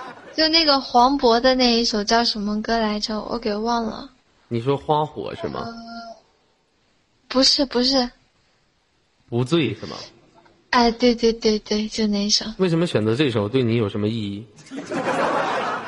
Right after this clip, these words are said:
Speaker 1: 没有什么意义啊，就挺好听的嘛。
Speaker 2: 啊，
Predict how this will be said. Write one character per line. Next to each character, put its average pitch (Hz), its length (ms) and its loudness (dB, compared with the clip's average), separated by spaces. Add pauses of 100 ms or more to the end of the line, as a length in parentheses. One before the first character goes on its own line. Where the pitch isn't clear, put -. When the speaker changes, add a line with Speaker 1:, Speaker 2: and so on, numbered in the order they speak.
(1200)
Speaker 1:
没 254 120 2
有 381 120 6
什 294 160 2
么 247 160 0
意 240 220 0
义 233 80 0
啊， 220 160 2
就 226 220 -2
挺 240 220 0
好 240 220 4
听 220 320 -4
的 208 140 -2
嘛。 - 140 -18
Speaker 2:
啊， 110 120 -6